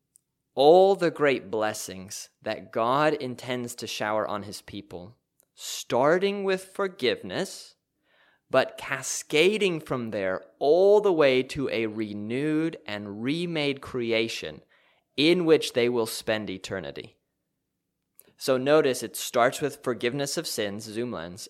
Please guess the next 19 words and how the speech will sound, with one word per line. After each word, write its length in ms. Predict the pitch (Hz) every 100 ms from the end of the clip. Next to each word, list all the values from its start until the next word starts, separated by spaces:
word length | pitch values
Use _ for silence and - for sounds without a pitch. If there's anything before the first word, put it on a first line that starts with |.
| -
but 260 | 123 120
it 200 | 131 127
cascades, 760 | - 143 139 - 175 147 113 127
that's 200 | 123 -
their 120 | 127
picture, 540 | 123 120 - 127 110 -
out 300 | 135 - 147
into 360 | 143 135 147
a 120 | 117
renewed, 520 | 113 123 131 151 151 127
remade 520 | 131 135 127 123 -
creation 680 | - 120 123 127 - 104
in 100 | 110
which 220 | 107 107 110
we'll 80 |
spend 320 | 107 - 113 98
eternity. 540 | 92 - 104 90 82
That's 260 | 120 123 -
the 220 | 127